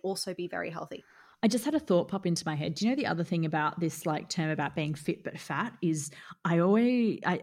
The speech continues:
Speaker 2: I just sort of think that it's a reflection on what we think fatness looks like. Because I've heard plenty of people say casually, "Look, I'm so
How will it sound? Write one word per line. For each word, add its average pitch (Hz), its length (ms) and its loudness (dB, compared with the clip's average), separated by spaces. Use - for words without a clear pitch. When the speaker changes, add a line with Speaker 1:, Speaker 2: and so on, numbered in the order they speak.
Speaker 2:
I 170 100 0
just 185 260 -2
sort 220 120 0
of 226 60 -4
think 208 180 4
that - 120 4
it's - 320 -2
a 185 100 4
reflection 175 540 2
on 156 180 0
what 165 200 -2
we 165 100 2
think - 420 -6
fatness 196 600 -2
looks 196 240 -4
like. 302 240 -6
Because 220 180 -4
I've 269 120 -2
heard 370 200 -2
plenty 185 260 2
of 185 80 0
people 170 380 0
say 165 400 0
casually, 165 400 -4
"Look, 185 180 -6
I'm 330 220 -2
so 392 240 0